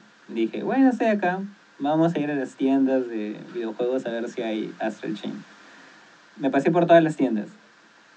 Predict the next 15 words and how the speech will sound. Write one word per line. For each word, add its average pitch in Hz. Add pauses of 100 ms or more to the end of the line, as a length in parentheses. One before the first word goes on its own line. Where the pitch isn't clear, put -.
(140)
Ninguna 160
tenía 143
Astral 127
Chain. - (960)
Es 160
más, 170 (960)
muchas 175
me 165
mintieron. 123 (840)
Hubo 180 (100)
una 170 (1040)
donde 127
me 123
dijeron, 139 (760)
este, 113